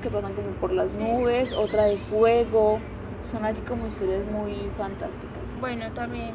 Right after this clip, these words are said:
Speaker 2: cabe resaltar como el motivo de por qué se debía montar este caballo. Dicen, pues, que todas las once doncellas que estaban como barbadas,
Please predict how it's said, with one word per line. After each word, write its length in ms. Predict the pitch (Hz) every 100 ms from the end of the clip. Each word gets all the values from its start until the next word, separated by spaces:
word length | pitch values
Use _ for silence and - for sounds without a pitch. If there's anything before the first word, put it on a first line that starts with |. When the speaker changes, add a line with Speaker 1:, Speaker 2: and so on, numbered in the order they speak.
| 233
Speaker 2:
cabe 200 | 262 277
resaltar 360 | 269 233 285
como 240 | - 240 233
el 60 | 220
motivo 400 | 220 208 - 220
de 140 | 233 240
por 100 | 220
qué 300 | - 220 208
se 80 | 233
debía 320 | 220 220 214
montar 340 | 214 214 214 208
este 180 | 208
caballo. 380 | 196 208 220 196 - - - - - -
Dicen, 260 | 269 294 302
pues, 140 | 320 311
que 280 | 320 311 294
todas 260 | 302 285 285
las 120 | 269
once 220 | 226 214
doncellas 640 | 233 233 220 220 - 208 214
que 80 | -
estaban 220 | - 208
como 220 | 214 233
barbadas, 460 | - 220 220 214 214